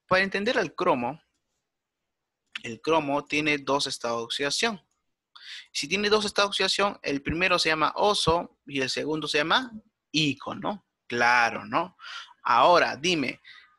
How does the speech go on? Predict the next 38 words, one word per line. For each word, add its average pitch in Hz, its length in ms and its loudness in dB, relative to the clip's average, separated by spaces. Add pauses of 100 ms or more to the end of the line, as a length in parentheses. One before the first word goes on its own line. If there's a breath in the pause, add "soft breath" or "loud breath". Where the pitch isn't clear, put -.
¿es 185 220 2
par? 202 340 2
¿El 151 100 2
primero 208 340 4
es 165 180 0
par 220 260 2
o 233 60 2
impar? 160 420 0 (640)
El 143 180 4
primero 156 360 2
es - 380 0
impar. 139 520 0 (100)
Por 127 140 -2
lo 123 80 -6
tanto, 151 280 0
si 120 200 -2
el 113 140 -4
primero 165 600 0
es 127 240 -4
impar, 185 540 0 (840)
entonces, 143 340 -10
por 170 200 -4
lo 170 140 0
tanto, 156 480 -2 (1400 soft breath)
el 127 200 0
H 131 240 0
va 127 80 -2
a - 20 -6
ser - 300 -2 (180)
uno, 196 300 2
¿no? 180 140 0
Mira, 165 220 0
te 160 120 -2
das 175 80 -6
cuenta, 170 220 -2 (120)
¿no? 123 140 -12
H 139 260 -2
uno. 175 320 -2